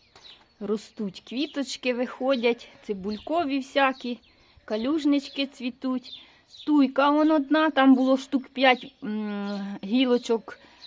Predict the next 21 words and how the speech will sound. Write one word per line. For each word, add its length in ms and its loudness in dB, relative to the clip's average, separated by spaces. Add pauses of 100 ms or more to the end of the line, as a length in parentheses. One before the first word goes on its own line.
заживцьовано, 840 2
одна 380 4
тільки 280 -8
вкорінилася. 840 -8 (200)
Це 200 4
тою 460 -2
весни. 520 -4 (2000)
Це 120 -4
вони 200 -2
пережили 500 -2
зиму. 440 -4
Ну, 140 -4
вони 260 2
зимували 520 2
під 200 -8
баклажками. 760 -6 (840)
Весь 260 0
сезон 400 -2
були 200 -4
під 220 -12
баклажками. 760 -10